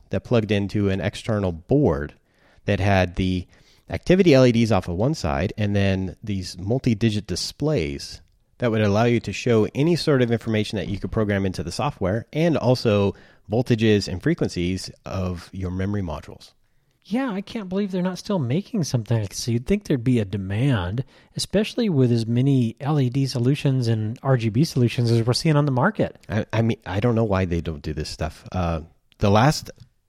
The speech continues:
Speaker 1: implementation similar to this that Corsair did was in the D D R three era when they implemented that little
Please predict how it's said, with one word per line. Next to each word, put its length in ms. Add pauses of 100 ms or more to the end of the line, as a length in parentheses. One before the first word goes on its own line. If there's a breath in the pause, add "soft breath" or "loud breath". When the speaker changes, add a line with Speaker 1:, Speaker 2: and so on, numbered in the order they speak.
(120)
Speaker 1:
implementation 640
similar 340
to 140
this 240
that 140
Corsair 400
did 340
was 260
in 220
the 100
D 160
D 140
R 140
three 520
era 380 (340 soft breath)
when 140
they 80
implemented 480
that 160
little 320